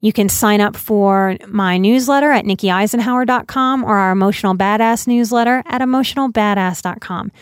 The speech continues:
You can check out our store, buy a t-shirt, a cap, a sweatshirt. And as always, you can come support the show at Patreon. Take care of yourselves. Remember that you have every right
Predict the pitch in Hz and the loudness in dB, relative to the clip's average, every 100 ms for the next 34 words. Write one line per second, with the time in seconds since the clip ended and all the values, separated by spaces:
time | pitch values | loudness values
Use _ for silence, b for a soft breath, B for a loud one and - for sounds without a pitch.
0 | B B 202 208 202 220 214 208 185 175 | B B -2 0 0 0 0 2 2 0
1 | - 302 294 285 277 190 170 - - 294 | 0 2 4 4 2 0 -4 -4 -4 -2
2 | - 269 254 240 208 - 262 254 247 - | 0 0 2 0 -4 -4 -2 -2 -4 -12
3 | b b b - 185 - 269 - 277 262 | b b b -8 -4 -2 -2 0 2 0
4 | - - _ _ _ _ _ _ _ _ | -2 -10 _ _ _ _ _ _ _ _
5 | _ - 233 214 208 202 208 208 196 208 | _ -2 2 2 2 2 4 2 0 -2
6 | 214 208 202 190 190 196 185 196 185 180 | -2 0 0 -2 -4 -4 -4 -6 -6 -6
7 | - 180 - 185 185 - 202 _ _ _ | -8 -12 -10 -10 -10 -10 -14 _ _ _
8 | _ _ _ _ _ _ - 226 - 220 | _ _ _ _ _ _ -6 -6 -2 2
9 | 226 226 254 247 247 285 277 - _ _ | 2 2 0 0 -2 -4 -8 -16 _ _
10 | _ _ _ _ _ - 240 240 214 254 | _ _ _ _ _ 2 4 6 4 2
11 | 220 220 208 196 - - 208 214 247 247 | 2 4 4 2 -4 -4 -2 0 -2 0
12 | 240 196 156 - | 2 0 -2 -10